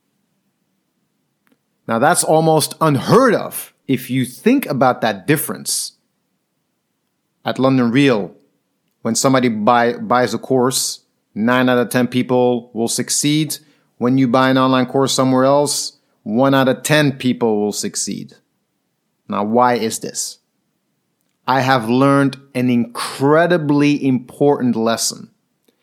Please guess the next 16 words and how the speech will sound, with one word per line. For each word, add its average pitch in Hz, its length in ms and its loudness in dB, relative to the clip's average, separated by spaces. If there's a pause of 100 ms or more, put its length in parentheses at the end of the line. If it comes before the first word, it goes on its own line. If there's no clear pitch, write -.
(240)
that 110 120 -4
I 135 100 2
have 143 240 -2
carried 131 520 0 (280)
for 131 140 -4
the 120 60 -2
rest 120 200 -2
of 101 80 -6
my 104 140 -6
life. - 340 -10 (840)
And 113 220 -2
that, 143 460 0
and 117 300 -2
that 147 340 0
is 131 640 -2 (520)
that 117 300 -2